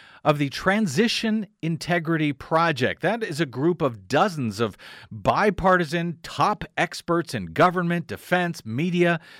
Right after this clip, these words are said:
and other specialties, uh, which, which convened in, uh, uh, over the summer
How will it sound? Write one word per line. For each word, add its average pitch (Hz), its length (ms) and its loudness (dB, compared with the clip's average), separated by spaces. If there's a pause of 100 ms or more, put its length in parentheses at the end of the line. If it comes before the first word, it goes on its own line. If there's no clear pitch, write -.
(520)
and 120 120 0
other 180 220 4
specialties, 160 960 0
uh, 135 280 2
which, 135 580 -4 (200)
which 151 680 -2 (180)
convened 165 640 2 (640)
in, 151 340 2
uh, 135 580 6 (200)
uh, 131 220 0
over 156 180 4
the 131 140 0
summer 190 500 2